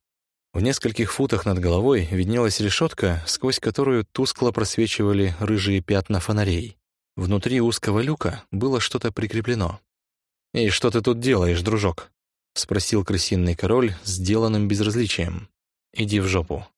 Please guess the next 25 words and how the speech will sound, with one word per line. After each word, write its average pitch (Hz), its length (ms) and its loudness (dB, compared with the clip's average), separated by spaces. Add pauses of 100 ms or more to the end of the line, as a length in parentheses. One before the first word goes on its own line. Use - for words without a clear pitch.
(140)
тихо - 280 -2
ответил 87 320 0
Савл. 87 460 -2 (520)
Он 107 160 2
встал 101 300 2
на 98 100 2
цыпочки 95 640 -2
и 107 140 -2
потянулся 113 540 0
вверх. 101 520 0 (500)
Нащупал 107 460 2
листок 104 400 0
бумаги, 104 520 0 (120)
который 139 340 -2
слегка 107 400 -2
шелестел 107 500 0
на 107 100 0
ветру. 98 380 -2 (420)
Схватил 123 480 0
его, 87 320 2
осторожно 98 540 0
потянул 107 520 0 (120)
и 107 60 -2
оторвал 107 520 0
угол. 92 380 0